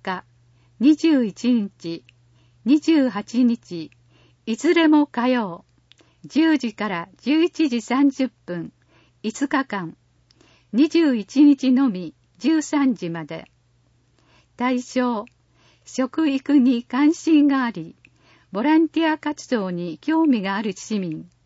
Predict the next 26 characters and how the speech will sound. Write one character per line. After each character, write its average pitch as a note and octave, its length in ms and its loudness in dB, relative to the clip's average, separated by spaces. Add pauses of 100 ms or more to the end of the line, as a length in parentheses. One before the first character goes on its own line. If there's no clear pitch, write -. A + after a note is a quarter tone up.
(840)
五 A3 140 -6
回 D#4 260 0
と C#4+ 200 -2
も D4 100 4
出 B3+ 220 -6
席 C#4+ 400 -4
で C#4+ 120 0
き D4 140 -6
る D4+ 140 -2
方 G3 460 -8
優 G#3+ 260 -6
先。 F#3 380 -12 (1120)
定 C4+ 260 2
員、 A#3 340 0 (380)
先 C#4+ 380 2
着 B3 520 -4 (140)
十 C#4+ 300 0
五 G#3 200 -4
人。 F#3+ 400 -2 (920)
場 A3 140 -4
所、 B3 380 -6 (440)
保 - 160 -12
健 D#4+ 320 2
セ D4+ 260 2
ン B3+ 60 0
タ F3 420 -12